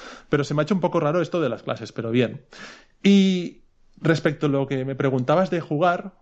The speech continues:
pues, bueno, como todo el mundo, Final Fantasy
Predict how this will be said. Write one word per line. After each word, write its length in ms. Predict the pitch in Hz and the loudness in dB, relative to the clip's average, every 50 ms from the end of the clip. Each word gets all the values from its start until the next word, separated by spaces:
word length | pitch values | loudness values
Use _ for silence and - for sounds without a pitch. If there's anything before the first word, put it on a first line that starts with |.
| _ _ | _ _
pues, 480 | - 120 117 110 107 104 107 - - - - - | -6 -4 -4 -2 -4 -4 -6 -8 -12 -20 -14 0
bueno, 200 | - 135 127 139 | 0 2 2 2
como 260 | 139 139 127 117 104 - | -2 -4 -4 -6 -6 -4
todo 160 | - 123 127 | -2 -2 0
el 60 | 123 | 0
mundo, 540 | 123 135 135 135 123 127 123 123 120 120 120 - - - - - _ _ _ | 0 0 0 2 4 4 4 4 4 2 -2 -10 -20 -20 -20 -20 _ _ _
Final 340 | - - 131 123 131 139 131 | -4 -4 -2 0 0 -2 -2
Fantasy 1040 | - 147 135 139 127 135 127 - - 135 127 127 123 120 120 113 117 117 117 113 | -2 -4 -4 -2 -4 -4 -6 -4 -8 -8 -6 -6 -6 -6 -4 -4 -4 -4 -4 -6